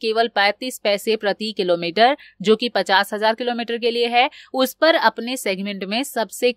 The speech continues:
कम मेंटेनेंस कॉस्ट के साथ आता है। ये दो साल या पचास हजार किलोमीटर की वारंटी के साथ आ रहा है, जिसे मामूली लागत पर पाँच साल या एक लाख किलोमीटर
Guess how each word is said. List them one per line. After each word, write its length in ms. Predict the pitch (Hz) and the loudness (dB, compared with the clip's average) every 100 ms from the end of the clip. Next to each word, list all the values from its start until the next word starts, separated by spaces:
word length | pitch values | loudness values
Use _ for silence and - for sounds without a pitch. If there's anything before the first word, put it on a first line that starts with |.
| _ | _
कम 160 | 285 330 285 | 2 2 0
मेंटेनेंस 540 | 220 202 196 196 190 | -2 -4 -4 -6 -6
कॉस्ट 300 | 185 160 - | -2 -2 -4
के 120 | 175 | -10
साथ 280 | 160 165 160 | -6 -6 -6
आता 220 | 156 - | -8 -8
है। 120 | 156 - - - | -10 -12 -20 -6
ये 140 | 190 226 | 0 2
दो 200 | 208 226 | 4 2
साल 360 | - 262 330 320 - | 4 4 4 -2 -6
या 320 | 180 226 285 - | 4 6 6 4
पचास 400 | 202 226 208 202 | -4 0 0 0
हजार 240 | 190 202 196 | -2 -2 -2
किलोमीटर 460 | 196 185 180 185 214 | -6 -6 -6 -6 -6
की 140 | 214 | -4
वारंटी 400 | 180 170 175 233 | -2 -2 -4 -8
के 100 | 254 | -6
साथ 260 | 254 220 220 | 0 0 2
आ 120 | 214 | 2
रहा 120 | 202 | 2
है, 100 | 202 - - - | 2 -2 -12 -8
जिसे 300 | 208 262 339 | -6 0 0
मामूली 480 | 294 233 240 277 339 | 2 2 2 2 2
लागत 340 | 269 208 196 - | 2 2 0 0
पर 140 | 202 254 | 2 2
पाँच 320 | 208 196 190 | 0 0 -2
साल 300 | - 190 247 | -2 -2 0
या 140 | 262 185 | -4 -2
एक 240 | 208 214 | -6 0
लाख 200 | 190 190 | 0 0
किलोमीटर 440 | 202 190 180 165 | -2 -8 -8 -8